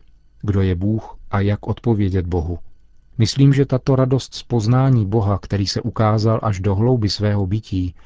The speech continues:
v sobě zahrnuje také radost z jejího sdílení.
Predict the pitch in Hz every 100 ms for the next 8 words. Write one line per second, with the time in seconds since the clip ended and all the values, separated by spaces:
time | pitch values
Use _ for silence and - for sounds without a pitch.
0 | - - - - - 104 107 98 107 117
1 | 120 123 120 - 110 101 104 117 - -
2 | 101 98 107 113 117 101 101 110 120 110
3 | 85